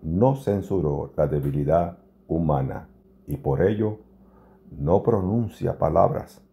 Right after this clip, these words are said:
que profundicen la culpa de la mujer.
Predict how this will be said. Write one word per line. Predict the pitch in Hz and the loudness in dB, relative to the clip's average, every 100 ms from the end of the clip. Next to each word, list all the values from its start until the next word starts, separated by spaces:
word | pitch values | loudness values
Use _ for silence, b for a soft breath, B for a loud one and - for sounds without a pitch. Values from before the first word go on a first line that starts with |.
| _ _ _ | _ _ _
que | 151 | 2
profundicen | - 90 85 87 92 143 143 73 69 - _ _ - | 2 -2 -2 0 2 2 2 -4 -4 -12 _ _ -6
la | 78 73 | -4 -4
culpa | 95 95 - 80 | -4 -4 -2 -2
de | 73 | 0
la | 69 | -2
mujer. | 71 69 73 67 | -2 -2 -2 -2